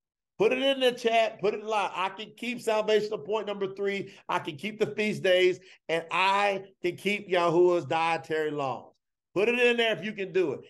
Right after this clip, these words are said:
Is that so hard? Does that break your heart? Does that tear you up? Is it a good thing for you to do this, or is it a bad thing? It's an incredible thing for you to do. It's incredible.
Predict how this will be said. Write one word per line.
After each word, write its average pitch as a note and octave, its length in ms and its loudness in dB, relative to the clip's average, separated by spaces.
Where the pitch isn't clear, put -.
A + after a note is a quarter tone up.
Is D3 140 -10
that B3 240 2
so B3+ 220 4
hard? G#3 580 0
Does D3+ 100 -10
that C4+ 200 -2
break A#3 280 -2
your A3 180 -4
heart? F#3 460 -4
Does E3+ 120 -10
that D4+ 220 -4
tear A#3+ 280 -2
you A3+ 240 -8
up? F#3+ 340 -2
Is E3 140 -6
it F#3+ 100 -2
a F3+ 60 -4
good D#3+ 360 -6
thing C#4+ 220 -6
for A#3+ 160 -2
you A#3+ 140 -2
to A3+ 80 -4
do A3 180 -8
this, A3 420 -2
or E3 120 0
is D3 60 -6
it D3 80 -8
a D3+ 60 -4
bad C3+ 320 -10
thing? G2+ 180 -20
It's G#3 220 4
an G#3+ 120 6
incredible G#3 720 2
thing D3+ 280 -2
for C3 80 -8
you C3 140 -4
to A#2 80 -4
do. A2 200 -6
It's - 100 -8
incredible. D#3 540 0